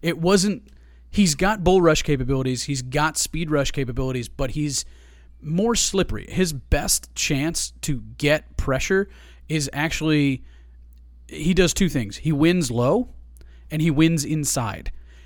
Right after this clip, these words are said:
He doesn't have the elite speed to get to the edge and turn the edge and come in.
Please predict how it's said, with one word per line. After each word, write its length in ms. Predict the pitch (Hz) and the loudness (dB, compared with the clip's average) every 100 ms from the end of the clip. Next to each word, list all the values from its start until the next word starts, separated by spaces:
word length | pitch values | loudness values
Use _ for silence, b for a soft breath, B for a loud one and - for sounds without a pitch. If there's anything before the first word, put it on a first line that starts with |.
| - | -4
He 220 | - 196 | 0 0
doesn't 500 | 135 165 190 220 208 | 0 0 2 0 -4
have 540 | 175 175 180 160 - | -4 0 0 -2 -6
the 200 | 143 147 - | -6 -6 -4
elite 500 | 131 139 180 220 - | -4 -2 0 -2 -2
speed 560 | - - 120 107 104 b b b - | -4 -2 -4 -4 -8 b b b -6
to 160 | - 147 | -4 -2
get 240 | 139 147 | -2 -2
to 100 | - | -4
the 180 | 135 117 | -4 -4
edge 320 | 131 156 185 | -2 0 -2
and 140 | 185 139 | -6 -6
turn 220 | - 151 | -2 0
the 140 | 135 131 | -2 0
edge 260 | 156 156 | 0 0
and 120 | 139 | -2
come 240 | 127 127 117 | -4 -4 -2
in. 300 | 135 202 | -2 -2